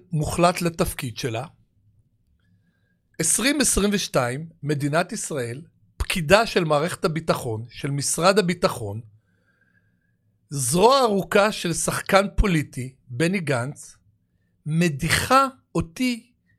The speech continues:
מהתוכנית של חמש בערב, שמאות אלפים מחכים לשמוע אותה מדי יום, עשרות אלפים מורידים אותה באינטרנט. פקידה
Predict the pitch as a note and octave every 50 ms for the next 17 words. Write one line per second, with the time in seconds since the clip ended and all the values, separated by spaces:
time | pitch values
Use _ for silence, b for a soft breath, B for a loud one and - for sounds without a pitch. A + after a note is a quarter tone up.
0 | _ _ _ _ _ _ _ _ _ _ _ _ C#3+ C#3+ D3+ D3+ D3+ - - -
1 | - F#3+ G3+ A#3+ B3+ B3 - - - _ _ _ - - - F3+ F3 E3 D#3+ -
2 | D#3+ D3+ F#3 G3 - F3+ F3 E3+ F#3 G3 G#3+ G3 - - F3+ D#3+ E3 E3 - G3+
3 | G#3 - A3 G3+ F#3 E3+ - - F#3+ F#3+ F3+ F#3 - _ _ _ _ _ - D3+
4 | D3 - D#3+ D#3+ - G#3 G3+ F#3+ F3 - - - E3 F3+ F3+ E3 E3 F3+ E3 D#3+
5 | D#3+ C#3+ C3+ E3 E3 D#3 D#3 D#3+ E3+ F#3 - D#3+ - - - F#3+ G3 G3 - G#3+
6 | G3 E3 E3 - F#3 E3+ E3 D#3 C#3+ D3 C#3 D#3 F3 F3 E3 D#3+ E3 D#3 D3 C#3
7 | C3 B2 B2+ A#2 - C3 C3+ D3 D#3+ E3 E3 - b b b b b b b b
8 | b b b _ - - - - G#3+ F3 D#3+ G3+ A3+ A#3